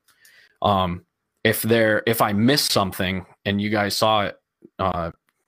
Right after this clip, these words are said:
drop it in the comments. Let me know if you saw something that I didn't. Um, but he,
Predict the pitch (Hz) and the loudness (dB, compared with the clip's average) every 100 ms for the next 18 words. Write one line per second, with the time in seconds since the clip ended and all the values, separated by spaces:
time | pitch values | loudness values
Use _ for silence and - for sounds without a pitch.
0 | _ _ _ - 107 104 113 107 92 - | _ _ _ -6 -2 0 0 -4 -4 -2
1 | 101 92 87 98 82 98 95 92 - 90 | -2 -2 -4 -4 -4 -2 -2 -4 -4 -6
2 | - 92 - 90 90 87 87 87 82 73 | -2 -2 -2 -6 -6 -4 -4 -4 -6 -8
3 | - _ - - - - - - - 107 | -12 _ -20 -20 -20 -20 -20 -12 -2 0
4 | 98 92 90 - _ _ _ _ _ _ | 2 -2 -4 -10 _ _ _ _ _ _
5 | _ _ _ _ _ _ - - - 117 | _ _ _ _ _ _ -12 -10 0 2
6 | 101 - - - 127 | 2 0 -4 2 4